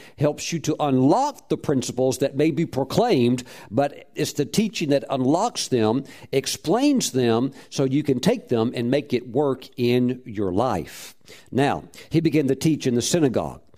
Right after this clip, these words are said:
and many hearing him were astonished, saying, "Where did this man get these things?" Now, notice, they realized he had something.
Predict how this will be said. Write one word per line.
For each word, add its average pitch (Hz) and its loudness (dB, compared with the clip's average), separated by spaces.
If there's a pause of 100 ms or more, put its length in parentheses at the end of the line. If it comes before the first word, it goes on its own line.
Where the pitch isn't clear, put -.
(180)
and 202 2
many 254 4
hearing 262 4
him 151 4
were 147 2
astonished, 131 -2 (220)
saying, 135 2 (960)
"Where 131 2
did 113 -2
this 123 0
man 120 2
get 123 0 (160)
these 127 0
things?" 90 -4 (680)
Now, 143 0 (280)
notice, 165 0 (1000)
they 139 0
realized 156 2
he 143 2
had 143 0
something. 80 -6